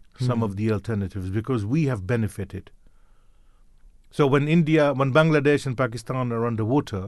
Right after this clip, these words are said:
Speaker 2: Hmm.
Speaker 1: they're not underwater because of something Pakistanis have done or the Bengalis have done.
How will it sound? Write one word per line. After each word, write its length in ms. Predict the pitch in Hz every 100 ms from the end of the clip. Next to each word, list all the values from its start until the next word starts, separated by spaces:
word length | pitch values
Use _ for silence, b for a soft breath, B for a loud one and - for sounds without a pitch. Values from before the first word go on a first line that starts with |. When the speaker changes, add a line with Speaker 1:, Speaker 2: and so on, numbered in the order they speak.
| 107
Speaker 2:
Hmm. 400 | 113 104 101 113 117 b b b - - _ -
Speaker 1:
they're 160 | 110 143
not 160 | 175
underwater 400 | 151 143 143 147
because 260 | 127 117 127
of 80 | 113
something 320 | 135 117 117
Pakistanis 540 | 123 113 110 123 120 104
have 120 | 95
done 160 | 117 113
or 80 |
the 100 | 107
Bengalis 480 | 95 107 113 110 98
have 100 | 98
done. 240 | 90 92